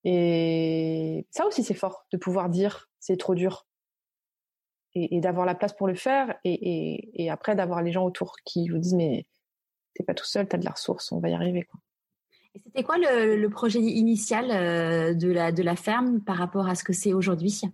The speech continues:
Speaker 1: Aujourd'hui, c'est le projet initial.
Speaker 2: D'accord,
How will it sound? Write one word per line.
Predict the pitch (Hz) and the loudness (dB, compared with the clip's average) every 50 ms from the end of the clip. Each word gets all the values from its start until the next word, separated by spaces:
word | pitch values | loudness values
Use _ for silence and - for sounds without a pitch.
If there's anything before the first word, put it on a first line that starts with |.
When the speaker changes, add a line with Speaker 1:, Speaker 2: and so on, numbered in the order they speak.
| - _ _ _ _ _ _ _ _ _ _ _ _ _ _ _ - - - - - | -8 _ _ _ _ _ _ _ _ _ _ _ _ _ _ _ -20 -20 -18 -8 -2
Speaker 1:
Aujourd'hui, | - 202 185 202 202 196 185 214 262 262 | 0 2 2 4 4 4 4 2 2 2
c'est | - - 208 | 0 0 0
le | 202 202 | 0 -2
projet | - - 180 175 180 | -2 -4 -2 0 0
initial. | 175 170 165 - - - - - _ _ _ _ _ _ _ - | 0 -2 -4 -6 -10 -14 -16 -16 _ _ _ _ _ _ _ -4
Speaker 2:
D'accord, | 185 196 202 - 156 - - | -2 -2 0 -2 -4 -4 -6